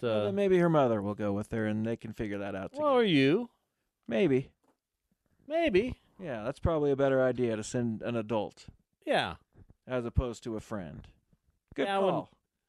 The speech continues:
Speaker 2: I wouldn't wanna f-, mess with all the, the crowd.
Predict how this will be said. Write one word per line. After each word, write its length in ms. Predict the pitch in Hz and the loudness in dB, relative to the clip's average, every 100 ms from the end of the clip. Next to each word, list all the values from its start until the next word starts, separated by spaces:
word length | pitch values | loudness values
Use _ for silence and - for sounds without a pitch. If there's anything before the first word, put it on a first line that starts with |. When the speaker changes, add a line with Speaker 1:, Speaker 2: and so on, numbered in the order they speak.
| _ - | _ -2
Speaker 2:
I 40 | |
wouldn't 220 | 202 185 | 2 4
wanna 140 | 170 156 | 4 2
f-, 320 | - - 139 | -2 -10 -4
mess 360 | 156 151 139 143 | 2 2 2 0
with 200 | 131 - | 0 4
all 220 | 131 120 | 4 4
the, 240 | 113 107 _ _ | 2 -2 _ _
the 160 | 110 110 | -10 -10
crowd. 520 | - 151 127 90 71 | -2 0 0 -2 -6